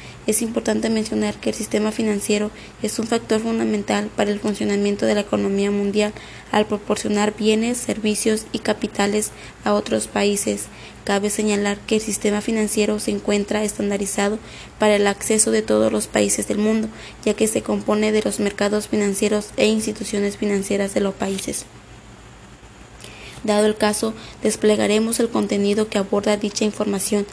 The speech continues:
A continuación les presentaré tres organismos del sistema financiero internacional, de los cuales abordaremos su misión, visión, funciones y los tipos de financiamiento,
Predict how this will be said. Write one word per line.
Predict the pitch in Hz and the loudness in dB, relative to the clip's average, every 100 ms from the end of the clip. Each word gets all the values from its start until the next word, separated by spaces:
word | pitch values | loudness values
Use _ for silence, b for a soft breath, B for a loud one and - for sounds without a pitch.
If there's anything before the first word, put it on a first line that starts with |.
| B B B | B B B
A | 208 | -2
continuación | 214 208 208 208 202 - 214 | 0 -2 0 0 0 0 0
les | 220 | 0
presentaré | - 220 214 196 196 202 | 0 0 0 0 0 0
tres | 202 214 214 | 2 2 4
organismos | 226 220 208 208 214 214 - | 2 2 0 0 -2 -2 -4
del | 208 | -6
sistema | 208 - 208 208 | -6 -2 0 0
financiero | - 208 202 202 208 | 0 0 0 0 0
internacional, | 202 208 202 202 202 202 202 B B B - | 0 0 0 -2 0 -2 -2 B B B 0
de | |
los | 214 208 | 0 0
cuales | - 214 226 | 2 2 2
abordaremos | 226 214 202 196 202 208 214 | 2 2 2 2 2 2 0
su | - | -2
misión, | 208 202 - 208 214 262 - | -2 -2 -2 -2 -2 -6 -6
visión, | 202 190 - 214 214 | -6 -4 0 0 -2
funciones | - 214 202 214 214 214 | -4 -4 0 2 2 0
y | 214 | -2
los | 202 | -2
tipos | - 214 220 214 | -2 -2 -2 -2
de | 220 | -2
financiamiento, | - 208 202 196 202 202 202 | 0 0 0 -2 0 0 0